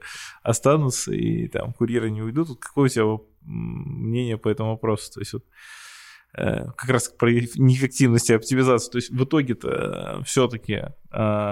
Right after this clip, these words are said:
это будет какая-то более-менее ав-, автономная история, там, без участия человека, или же, э, без человека никак?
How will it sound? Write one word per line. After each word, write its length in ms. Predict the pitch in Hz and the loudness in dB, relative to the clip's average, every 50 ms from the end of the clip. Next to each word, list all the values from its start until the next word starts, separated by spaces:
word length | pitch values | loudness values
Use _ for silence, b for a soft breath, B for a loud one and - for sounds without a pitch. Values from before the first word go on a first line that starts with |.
| 101 104 - - | -2 -4 -2 -4
это 160 | - 117 120 | -2 -2 0
будет 200 | 113 120 123 - | 2 2 0 0
какая-то 420 | - - - 120 113 113 110 110 107 | 0 2 2 4 4 6 4 4 2
более-менее 600 | 107 - 123 120 123 127 123 120 120 113 113 110 | 0 -4 2 4 4 4 4 2 0 2 2 2
ав-, 160 | 110 117 - - | 2 0 0 -2
автономная 760 | - - - - - 120 123 131 143 151 147 135 120 113 110 | -2 -2 -2 2 2 4 6 6 4 4 4 4 2 2 0
история, 520 | 110 - - - 131 120 113 113 110 107 107 | -2 -6 -2 0 0 2 4 4 4 2 0
там, 720 | - - - 95 95 101 101 98 - - 113 117 - 117 110 | 0 -2 -4 -4 -2 -4 -4 -6 -6 -8 -8 -6 -6 -2 2
без 180 | 127 165 190 | 4 6 6
участия 420 | 175 143 - - 127 117 - 135 - | 4 4 2 0 0 0 0 -4 -4
человека, 560 | - - 113 110 110 110 104 101 - - - | 0 2 2 4 4 4 2 0 -2 -4 -14
или 320 | - - 110 110 110 110 | -6 -4 -2 0 0 0
же, 420 | 110 - 113 110 107 104 104 104 - B B B B B B B B B B B B B B B B B _ _ _ _ _ _ _ | -2 -2 -2 -2 0 0 -2 -4 -8 B B B B B B B B B B B B B B B B B _ _ _ _ _ _ _
э, 680 | - - - - - 78 71 - - - - - - - - _ _ _ _ _ _ _ _ | -14 -12 -10 -8 -8 -8 -8 -8 -10 -10 -12 -12 -12 -14 -14 _ _ _ _ _ _ _ _
без 180 | - 110 113 - | -8 -8 -6 -4
человека 360 | - - 117 113 117 117 120 | 0 4 6 6 6 4 2
никак? 340 | 110 110 107 - 92 107 | -4 -4 -2 0 -2 -2